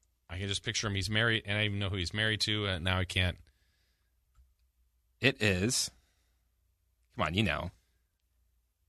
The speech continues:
Speaker 1: Is his last name with an A?
Speaker 2: Judd Apatow.
Speaker 1: Apatow. Judd Apatow.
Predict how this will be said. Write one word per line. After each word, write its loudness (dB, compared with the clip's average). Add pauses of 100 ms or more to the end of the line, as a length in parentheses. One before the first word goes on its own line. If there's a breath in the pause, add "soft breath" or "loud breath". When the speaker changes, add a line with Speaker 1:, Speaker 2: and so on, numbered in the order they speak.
(440)
Speaker 1:
Is -4
his 0
last 4
name 0
with -2
an 0
A? 2 (720)
Speaker 2:
Judd 10
Apatow. 4 (200)
Speaker 1:
Apatow. -10 (100)
Judd 2
Apatow. -6